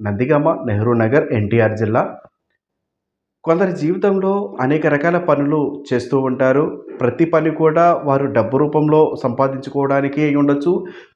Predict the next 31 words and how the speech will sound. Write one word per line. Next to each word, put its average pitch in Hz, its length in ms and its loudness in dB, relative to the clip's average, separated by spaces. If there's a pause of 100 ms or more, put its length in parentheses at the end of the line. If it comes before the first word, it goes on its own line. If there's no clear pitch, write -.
కుటుంబ 170 260 2 (160)
వ్యవహారాలకి 151 800 0
అయి 139 120 -4
ఉండొచ్చు, 143 320 -6 (480)
శుభకార్యాలకి 165 760 0
అయి 147 160 -4
ఉండొచ్చు, 143 340 -4 (160)
లేదా 147 160 -4 (140)
ఇతర 156 160 -2 (100)
కార్యక్రమాల 147 580 -4
కొరకు 139 260 -4
అయి 127 200 -6
ఉండొచ్చు. 107 400 -6 (540)
కానీ 160 280 0 (220)
కొందరు 165 400 0 (520)
పది 139 240 -4
పనులు 151 340 -2
చేద్దాము 151 480 -4
అనుకుంటే 143 420 -6 (320)
ఏ - 20 0 (120)
పని 185 160 -2 (100)
ముందుకు 147 320 -8
సాగక 131 340 -4 (580)
ఎక్కడ 175 220 -2 (120)
ఉన్న 165 120 -4 (360)
వారు 175 280 0
అక్కడే 143 260 -4 (100)
ఉంటారు. 143 360 -2 (320)
వారు 165 320 2 (320)
ఏ 135 40 -2 (160)
పని 170 180 -4